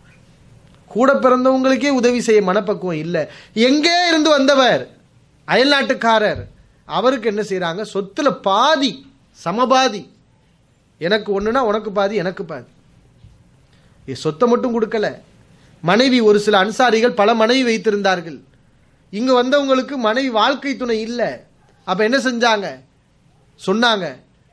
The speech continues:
"என்னுடைய மனைவிமார்ல ஒரு மனைவியை நான் விவாகரத்து செய்கிறேன், அவரை நீங்கள் திருமணம் முடித்துக் கொள்ளுங்கள்." இப்படியெல்லாம் அல்லாஹ்வுடைய இந்த மார்க்கத்துக்கு, அல்லாஹ் மீது கொண்ட அன்பினால் சகோதரத்துவத்தை வெளிப்படுத்தினார்கள் முஹாஜிர்கள். ஆனா,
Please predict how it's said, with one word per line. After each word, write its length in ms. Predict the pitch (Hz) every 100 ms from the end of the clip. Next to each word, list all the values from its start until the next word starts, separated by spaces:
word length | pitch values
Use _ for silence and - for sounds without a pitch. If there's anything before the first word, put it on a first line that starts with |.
| _ _ _
"என்னுடைய 440 | 180 233 226 208
மனைவிமார்ல 680 | 185 202 269 277 240 214 277
ஒரு 160 | 262 220
மனைவியை 420 | 208 220 247 233
நான் 220 | 202 214
விவாகரத்து 640 | 226 233 302 285 240 185 190
செய்கிறேன், 500 | 202 175 156 127 - _ _ _ _
அவரை 300 | 214 269 320
நீங்கள் 320 | 294 269 262
திருமணம் 340 | 269 294 311 285
முடித்துக் 340 | 262 208 214
கொள்ளுங்கள்." 480 | 208 196 180 143 131 _ _ _ _ _ _
இப்படியெல்லாம் 1200 | 180 180 302 330 330 320 320 320 349 359 214 156 _ _ _ _ _ _ _
அல்லாஹ்வுடைய 440 | 160 202 247 220 196
இந்த 320 | 180 156 151
மார்க்கத்துக்கு, 640 | 143 170 214 220 208 170
அல்லாஹ் 400 | 175 151 233 247
மீது 220 | 214 185
கொண்ட 260 | 175 165 165
அன்பினால் 580 | 151 226 240 190 160 135 - _ -
சகோதரத்துவத்தை 840 | 180 208 262 226 202 180 165 175
வெளிப்படுத்தினார்கள் 800 | 151 220 190 175 180 160 139 143
முஹாஜிர்கள். 680 | 135 139 180 175 147 123 120 - - -
ஆனா, 240 | 160 190